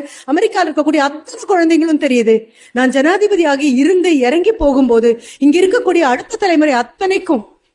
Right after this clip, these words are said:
கல்வி உத்தரவாதம், ஆரோக்கியம் உத்தரவாதம், அதனுடைய ஆனந்தம் உத்தரவாதம், வேலை வாய்ப்பு உத்தரவாதம்,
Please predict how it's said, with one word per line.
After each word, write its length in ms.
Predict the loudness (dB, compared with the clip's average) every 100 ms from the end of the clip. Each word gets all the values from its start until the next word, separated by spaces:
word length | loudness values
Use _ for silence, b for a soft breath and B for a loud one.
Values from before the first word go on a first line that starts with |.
| -4
கல்வி 340 | 0 2 2
உத்தரவாதம், 640 | 0 0 -2 0 0 -2 -4
ஆரோக்கியம் 560 | -2 -2 0 -2 0 0
உத்தரவாதம், 640 | 0 -2 -2 -2 -2 -4 B B B
அதனுடைய 380 | -2 0 2 0
ஆனந்தம் 420 | 0 0 0 0
உத்தரவாதம், 560 | 0 -2 -2 -2 0 0
வேலை 300 | 2 0 -2
வாய்ப்பு 300 | -2 -2 -4
உத்தரவாதம், 560 | -6 -4 -2 -2 -4